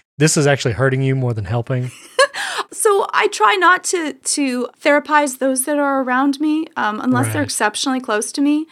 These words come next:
Speaker 1: Yeah.
Speaker 2: Um, so I'll, I'll throw one name under the bus, Renee.
Speaker 1: <laughs>
Speaker 2: So Renee has, like, a hundred thousand devices 'cause this is what he does for a living. So we, we
Speaker 1: Right.
Speaker 2: deal with technology. And so he kind of has to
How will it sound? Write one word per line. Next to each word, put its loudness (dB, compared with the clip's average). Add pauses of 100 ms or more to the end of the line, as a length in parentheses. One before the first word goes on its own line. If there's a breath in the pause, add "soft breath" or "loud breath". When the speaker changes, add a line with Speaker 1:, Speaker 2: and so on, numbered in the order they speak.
Speaker 1:
Yeah. -8
Speaker 2:
Um, 0
so -2
I'll, 8
I'll 4
throw -4
one -2
name -4
under -4
the -6
bus, 2
Renee. -2 (140)
Speaker 1:
<laughs> -20
Speaker 2:
So 0
Renee 2
has, 2
like, -4
a -2
hundred -2
thousand 2
devices 0
'cause -4
this -2
is -2
what -2
he -4
does -2
for -4
a 2
living. -2
So -2
we, 0
we 2
Speaker 1:
Right. -2
Speaker 2:
deal 2
with -2
technology. 0
And -8
so -2
he -2
kind 0
of -4
has 4
to -2